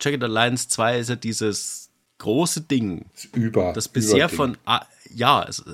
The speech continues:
Speaker 1: es ist nämlich wirklich ein verdammt gutes Spiel.
Speaker 2: Ja.
Speaker 1: Und das auch,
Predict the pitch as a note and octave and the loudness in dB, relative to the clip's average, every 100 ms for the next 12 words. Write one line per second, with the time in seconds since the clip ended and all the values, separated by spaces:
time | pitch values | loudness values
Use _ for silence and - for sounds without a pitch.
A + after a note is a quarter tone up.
0 | - - C3 D#3 A#2 - C#3+ F#3 D3 A2 | -6 -4 -2 0 -2 0 0 0 -4 -6
1 | - F2+ F2+ - F2 E2 - E2+ E2 B2 | -6 -6 -6 -8 -8 -8 -8 -8 -8 -8
2 | D#3 - G2+ - - A2+ G#2 A2+ - | -10 -12 -12 -12 -12 -8 -6 -8 -10